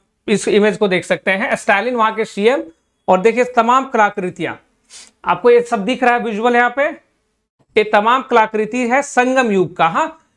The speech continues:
ये वही संगम युग है साथियों, जिसको आपने विजयनगर साम्राज्य के अंतर्गत पढ़ा होगा कि हरिहर और बुक्का ने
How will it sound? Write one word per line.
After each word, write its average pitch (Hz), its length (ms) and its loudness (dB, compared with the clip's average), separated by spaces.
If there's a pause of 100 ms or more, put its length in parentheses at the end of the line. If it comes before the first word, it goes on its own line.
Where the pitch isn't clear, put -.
(140)
ये 233 120 6
वही 226 300 0
संगम 254 420 0
युग 240 180 0
है 240 80 0
साथियों, 220 400 0 (200)
जिसको 190 300 -2
आपने 214 240 0
विजयनगर 226 400 0
साम्राज्य 208 460 0
के 233 80 -8
अंतर्गत 214 300 -4
पढ़ा 190 200 0
होगा 190 300 0 (640)
कि 208 180 -2
हरिहर 233 400 2
और 240 80 4
बुक्का 214 360 -2
ने 240 220 -6